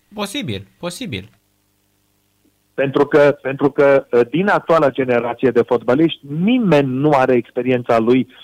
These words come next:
Speaker 2: de profesionist. Îți dai seama, să ajungi la Inter, la Chelsea și la Fiorentina. Păi nu te supăra, ce antrenor a avut, uh, uh,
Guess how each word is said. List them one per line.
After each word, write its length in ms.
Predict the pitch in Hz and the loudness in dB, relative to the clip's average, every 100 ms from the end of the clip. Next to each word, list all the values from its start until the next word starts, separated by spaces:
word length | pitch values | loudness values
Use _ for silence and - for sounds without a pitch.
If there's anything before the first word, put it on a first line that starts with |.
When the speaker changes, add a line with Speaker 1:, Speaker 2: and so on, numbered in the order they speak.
| _ | _
Speaker 2:
de 360 | _ 117 120 110 | _ 2 2 2
profesionist. 760 | 123 120 120 - 110 113 - - _ _ _ - | 2 0 -2 -4 -4 -2 -4 -6 _ _ _ -12
Îți 120 | 123 | 0
dai 160 | 165 151 | 2 2
seama, 360 | 131 113 107 - | 0 0 -4 -2
să 80 | 120 | 0
ajungi 280 | 110 156 147 | 0 -2 0
la 120 | 127 120 | 0 0
Inter, 500 | 139 156 160 156 156 - | -2 -4 -4 -4 -6 -4
la 200 | 120 117 | -4 -2
Chelsea 440 | - 151 156 151 | 2 2 2 -4
și 140 | 135 | -4
la 140 | 143 127 | -2 -2
Fiorentina. 680 | - 120 113 117 101 87 - _ | 0 0 0 -2 -4 -4 -10 _
Păi 100 | - | -14
nu 100 | 120 | -8
te 120 | 143 151 | -2 -2
supăra, 400 | 135 123 110 95 _ _ | 0 0 0 0 _ _
ce 140 | - 123 | -6 -2
antrenor 440 | 117 117 120 165 | 0 2 2 2
a 120 | 143 | 2
avut, 320 | 113 98 104 - | 0 0 -2 0
uh, 140 | 98 87 _ _ - | -2 -2 _ _ -6
uh, 180 | 110 | 0